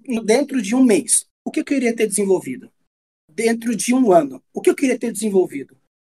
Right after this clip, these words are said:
Coloque isso e pelos próximos quarenta dias, tente fazer algo que faça com que isso seja alcançado. Então, dentro desses quarenta dias,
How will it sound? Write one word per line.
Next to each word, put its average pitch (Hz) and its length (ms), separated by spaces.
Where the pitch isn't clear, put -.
Coloque 269 440
isso 240 420
e 226 80
pelos 254 240
próximos 240 400
quarenta 226 420
dias, 220 440
tente 262 360
fazer 214 440
algo 202 300
que 220 200
faça 196 420
com 202 160
que 196 280
isso 262 640
seja 220 340
alcançado. 139 640
Então, 190 340
dentro 202 280
desses 190 260
quarenta 180 440
dias, 170 440